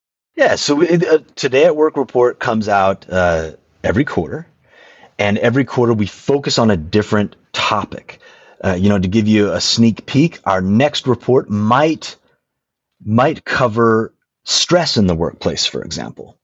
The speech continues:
and we might come at that from two different angles. You know, again, from the worker sentiment survey and, and, and using A D P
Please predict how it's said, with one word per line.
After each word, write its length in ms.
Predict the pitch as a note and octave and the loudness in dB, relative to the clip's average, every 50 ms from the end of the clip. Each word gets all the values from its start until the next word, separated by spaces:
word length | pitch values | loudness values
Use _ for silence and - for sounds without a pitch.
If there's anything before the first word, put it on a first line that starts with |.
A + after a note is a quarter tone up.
| _ _ _ _ | _ _ _ _
and 100 | G#2 G#2+ | 0 2
we 80 | G#2+ G#2+ | 4 4
might 240 | G#2+ G#2 G#2 G2+ | 4 2 2 -2
come 200 | - - A#2 G#2+ | -4 -2 0 0
at 100 | G#2+ G2 | 0 2
that 160 | - G#2 F#2+ - | 0 0 -2 0
from 160 | - G2+ F2 | 0 -2 -2
two 220 | - - - A#2+ | -2 0 0 2
different 340 | A2 G#2 A2 G2+ - G2+ F2 | 2 2 2 0 0 0 0
angles. 480 | F2 E2 D2+ C2 A1 - - - - - _ _ _ _ | -2 -2 -4 -8 -10 -8 -10 -10 -10 -14 _ _ _ _
You 80 | F#2 F#2 | -2 0
know, 60 | F2+ | 0
again, 360 | F2+ F2 G#2 G#2 G2+ G2 F#2+ | 0 0 0 0 2 0 0
from 160 | F#2 - F2 | -2 -2 -4
the 80 | D#2+ D#2 | -4 -2
worker 320 | D2+ E2 F2 E2+ - E2+ | -2 -2 -2 -2 -2 -2
sentiment 400 | D#2+ - - G2 F#2 F2 F2 - | -2 0 0 0 0 -2 -2 -4
survey 400 | - - F#2 F2 F2 F2+ F2+ F#2 | -2 -2 0 0 2 2 2 2
and, 260 | F2+ E2 D#2 C#2+ C#2+ - _ | 0 0 -4 -6 -12 -14 _
and, 360 | - E2 D#2+ D#2 D2 D2 - _ _ _ _ _ _ _ _ | -8 -8 -8 -8 -10 -14 -18 _ _ _ _ _ _ _ _
and 260 | - F#2 F2 E2+ E2 | -4 -2 0 2 2
using 380 | E2 F#2 F#2+ F2+ F2+ F2+ E2+ E2 | 2 2 2 2 2 2 2 2
A 100 | E2+ E2+ | 2 2
D 100 | E2 D#2+ | 0 -2
P 360 | - - - F2 D#2 D2 C#2+ | -4 -4 -4 -4 -4 -6 -8